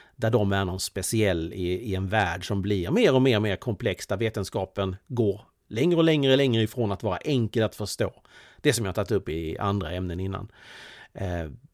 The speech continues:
det är ett problem vi nog inte kommer att hitta någon enkel lösning på. Men jag tänker att det är viktigt att ta det på allvar, att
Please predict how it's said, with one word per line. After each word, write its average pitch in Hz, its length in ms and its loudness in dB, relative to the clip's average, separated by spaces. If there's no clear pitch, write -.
det - 100 -2
är 131 580 6
ett 107 540 -10
problem 117 440 4
vi 110 100 2
nog 110 180 4
inte 113 200 -2
kommer 98 280 0
att 95 60 -2
hitta 117 220 -4
någon 98 140 0
enkel 104 260 -2
lösning 107 360 -2
på. 95 300 -6
Men 131 160 4
jag 131 120 4
tänker 135 400 0
att 107 120 0
det 127 80 4
är 120 60 6
viktigt 131 380 0
att 127 80 -2
ta 175 140 2
det 117 60 2
på - 80 -6
allvar, 120 640 0
att - 220 -8